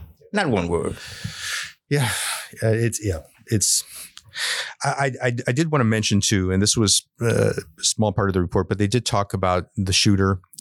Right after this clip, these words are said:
Speaker 2: and, um, this is someone who, you know, had a s-, a stuttering problem at a young age, p-, uh, possibly, uh, learning disability, was teased and bullied early on.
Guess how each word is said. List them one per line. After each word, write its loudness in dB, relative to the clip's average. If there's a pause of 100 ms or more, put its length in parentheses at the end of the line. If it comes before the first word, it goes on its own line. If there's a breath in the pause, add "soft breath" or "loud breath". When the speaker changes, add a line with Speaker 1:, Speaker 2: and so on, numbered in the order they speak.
(180)
Speaker 2:
and, 2 (120)
um, 2 (640 loud breath)
this 0
is 2
someone 4
who, 2 (140)
you 2
know, 2
had 2
a 4
s-, 0 (320)
a 0
stuttering 2
problem 0
at 2
a 2
young 2
age, 2
p-, 2 (240)
uh, 0 (140)
possibly, 4
uh, 2 (220)
learning 2
disability, 2 (460 loud breath)
was 0
teased 0
and 2
bullied 2
early 4
on. 0